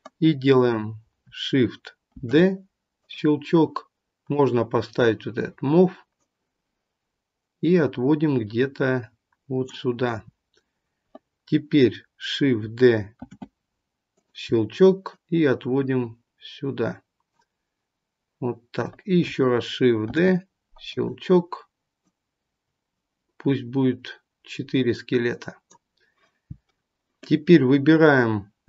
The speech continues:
все косточки через Shift и заходим в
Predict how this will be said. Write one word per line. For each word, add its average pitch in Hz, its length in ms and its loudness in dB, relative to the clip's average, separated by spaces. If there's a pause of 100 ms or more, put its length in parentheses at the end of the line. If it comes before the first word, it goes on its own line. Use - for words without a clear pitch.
(140)
все - 320 -4
косточки 135 720 -4 (800)
через 127 360 0
Shift - 440 -4 (1400)
и 175 160 6
заходим 147 760 2
в - 260 -20